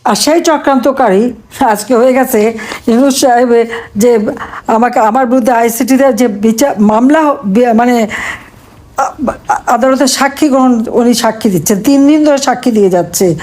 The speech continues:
তা আমি এটা দেশবাসীর কাছে এর বিচার চাই। এবং আম-, আজকে আওয়ামী লীগের নেতাকর্মীও এখানে আছে, তা আপনাদেরও বলে রাখলাম যে আপনারা এটা মনে রেখে দিয়েন যে এই যে ইউএসএর যে তদন্ত সংস্থা এফবিআই,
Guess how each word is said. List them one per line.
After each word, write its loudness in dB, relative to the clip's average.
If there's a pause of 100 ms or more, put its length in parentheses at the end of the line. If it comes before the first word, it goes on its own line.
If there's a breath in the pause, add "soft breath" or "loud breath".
(320 loud breath)
তা 2
আমি 2
এটা 2
দেশবাসীর 0
কাছে 0
এর 2
বিচার 0
চাই। 0 (480 loud breath)
এবং 0 (140)
আম-, 0
আজকে 0
আওয়ামী 2
লীগের 2
নেতাকর্মীও 2
এখানে 0
আছে, 0
তা 0
আপনাদেরও 2
বলে 2
রাখলাম 0 (420 loud breath)
যে 0
আপনারা 2
এটা 0
মনে 2
রেখে 0
দিয়েন 2 (440 loud breath)
যে 2
এই 2
যে 4 (600)
ইউএসএর 2 (240)
যে 0
তদন্ত 0
সংস্থা 0
এফবিআই, 2